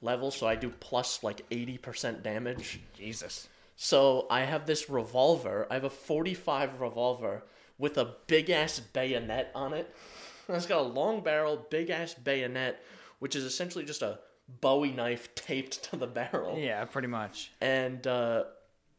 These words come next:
Speaker 1: and I, I, it does, like, fucking ninety damage or something ridiculous like that.
Speaker 2: Jesus Christ.
Speaker 1: So <laughs> I,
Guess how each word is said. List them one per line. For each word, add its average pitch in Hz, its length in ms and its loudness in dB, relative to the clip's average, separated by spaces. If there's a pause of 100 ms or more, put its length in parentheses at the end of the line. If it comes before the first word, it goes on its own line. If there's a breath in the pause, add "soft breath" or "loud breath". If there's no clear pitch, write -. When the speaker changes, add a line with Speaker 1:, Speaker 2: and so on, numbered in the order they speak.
(840 soft breath)
Speaker 1:
and 127 140 0
I, 127 240 4
I, 117 400 2 (100)
it 139 220 0
does, 151 260 4
like, 131 260 -2
fucking 117 680 -4
ninety 120 480 -2
damage 120 500 -6
or 127 60 -6
something 131 360 -6
ridiculous 123 680 -4
like 131 200 -6
that. 143 300 -6
Speaker 2:
Jesus - 480 -10
Christ. 98 240 -10
Speaker 1:
So 156 260 8
<laughs> - 20 -2
I, 139 140 4